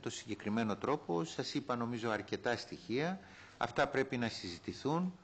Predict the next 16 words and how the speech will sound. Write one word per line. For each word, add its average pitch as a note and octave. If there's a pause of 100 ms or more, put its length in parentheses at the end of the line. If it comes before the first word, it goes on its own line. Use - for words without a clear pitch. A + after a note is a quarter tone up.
(300)
και C3+
με F#2+ (260)
τους G#2
συναδέλφους G#2
των F#2
τεϊ, C3
προφανώς C3+
και -
με A#2
τους A2
συναδέλφους G#2+
των G#2+
πανεπιστημίων. F2 (680)
Τώρα, - (760)
η C3+
αδίπ. A#2+